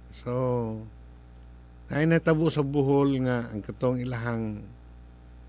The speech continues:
ah, tourist destination nga gitukuran og pang tourist gihapon, nahimo man ang national issue, no? Nya Pambi area pud to.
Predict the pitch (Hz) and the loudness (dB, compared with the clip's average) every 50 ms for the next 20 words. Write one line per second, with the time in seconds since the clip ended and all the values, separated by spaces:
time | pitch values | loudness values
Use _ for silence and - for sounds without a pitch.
0 | - - - - - - - - - - - - - - - - - 107 110 107 | -20 -20 -20 -20 -20 -20 -20 -20 -20 -20 -20 -20 -20 -20 -20 -14 -8 -4 -2 -2
1 | 104 101 - - 143 139 131 143 139 - - - - 110 117 113 - - 123 117 | -2 -2 0 2 4 6 6 6 4 2 0 -6 -8 -6 -6 -6 -4 -4 -2 0
2 | 123 127 117 - - 131 127 131 127 120 110 101 95 104 95 - 101 87 117 120 | 2 2 2 2 2 2 2 2 0 -2 -2 -4 -4 -6 -6 -8 -8 -6 -4 -2
3 | 120 117 123 123 123 131 117 113 110 110 107 104 101 - - - - - - - | 0 2 2 0 0 -2 -4 -4 -4 -4 -4 -6 -8 -12 -16 -18 -20 -20 -20 -20
4 | - - - - - - - - - - - - - - 117 117 113 - - 139 | -20 -20 -20 -20 -20 -20 -20 -20 -20 -20 -20 -20 -8 -4 -2 -2 0 2 4 4
5 | 139 135 147 139 - - - 127 123 123 127 - - 131 123 123 127 143 147 151 | 6 8 6 6 4 2 0 2 4 4 2 2 2 2 2 2 2 -2 -4 -8
6 | 139 - - - - - - - - - - - 90 98 107 110 123 123 123 123 | -14 -16 -20 -20 -20 -20 -20 -20 -20 -20 -20 -12 -6 -4 -2 0 0 2 2 2
7 | 127 123 123 123 120 - - 123 120 120 120 120 113 107 - - 123 120 131 139 | 2 2 2 0 0 -2 -2 0 0 0 0 -2 -4 -6 -6 -4 -4 -4 -4 -6
8 | 131 - - - - - - - - - - - - - - - - - - - | -8 -12 -18 -20 -20 -20 -20 -20 -20 -20 -20 -20 -20 -20 -20 -20 -20 -20 -20 -20
9 | - - - - 107 107 107 117 135 123 117 - - - - - - - - - | -20 -20 -16 -12 -8 -6 -6 -6 -6 -8 -12 -18 -20 -20 -20 -20 -20 -20 -20 -20
10 | - - - - - - - - - - - - - 110 120 117 - - - 143 | -20 -20 -20 -20 -20 -20 -20 -20 -20 -20 -18 -10 -4 -2 -2 -2 -4 0 4 6
11 | 143 147 147 135 143 143 123 117 135 139 131 135 139 139 127 117 127 120 113 - | 6 6 8 6 6 6 6 4 4 4 6 6 6 6 4 2 0 -4 -4 -2
12 | 143 143 156 160 | -2 -2 -2 -2